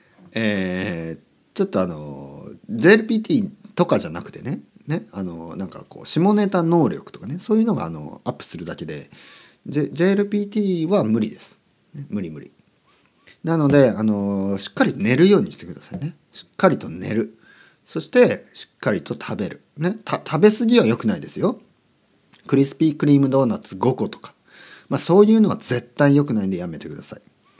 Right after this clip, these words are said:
クリスピークリームドーナツがどうしても食べたい人は、一つ。ね。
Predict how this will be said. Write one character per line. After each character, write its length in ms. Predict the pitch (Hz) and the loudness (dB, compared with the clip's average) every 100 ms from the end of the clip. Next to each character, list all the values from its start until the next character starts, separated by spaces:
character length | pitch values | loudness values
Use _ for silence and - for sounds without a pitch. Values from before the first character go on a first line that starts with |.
| _ _ - _ - | _ _ -20 _ -2
ク 100 | 160 | -2
リ 60 | |
ス 140 | 160 - | -2 0
ピ 140 | 185 | 0
ー 80 | 180 | 2
ク 100 | 175 | 4
リ 120 | 170 | 4
ー 20 | 160 | 4
ム 80 | |
ド 140 | 151 160 | 2 2
ー 40 | |
ナ 120 | 131 | 0
ツ 140 | 101 - | -2 -6
が 100 | 90 | 0
ど 160 | 127 | 4
う 60 | 240 | 2
し 80 | - | 2
て 80 | 254 | 0
も 80 | |
食 160 | 110 113 | 2 0
べ 80 | 98 | 0
た 120 | 95 | -2
い 60 | 82 | -6
人 160 | - | -4
は、 220 | 101 107 - _ _ _ _ _ | -4 -4 -8 _ _ _ _ _
一 260 | - 101 | -10 -10
つ。 240 | - - - _ _ _ _ | -10 -16 -18 _ _ _ _
ね。 160 | 123 | -14